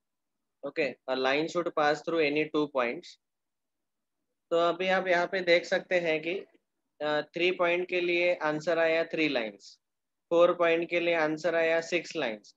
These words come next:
ऐसे five point के लिए, six points के लिए। अभी मुझे question पूछा गया ten points के लिए, ऐसे कितने lines draw करेंगे passing through any two points? So, इसका एक shortcut ऐसा है कि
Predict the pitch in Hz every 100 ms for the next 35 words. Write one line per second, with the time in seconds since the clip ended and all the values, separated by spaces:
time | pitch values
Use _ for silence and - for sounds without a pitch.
0 | _ _ _ _ - 151 156 185 185 160
1 | 165 170 165 165 160 160 160 160 156 -
2 | 156 156 156 160 160 160 - 143 160 147
3 | 147 175 175 165 175 170 165 165 156 165
4 | 165 165 160 165 156 143 147 - 123 107
5 | - _ _ _ _ _ _ _ 143 151
6 | 165 160 170 170 160 151 160 143 147 151
7 | 151 135 127 123 165 - - 135 131 156
8 | 156 165 151 143 165 165 147 127 107 -
9 | - - _ _ _ _ _ _ _ -
10 | 170 180 165 - 180 180 175 160 - 190
11 | 185 180 196 185 185 165 185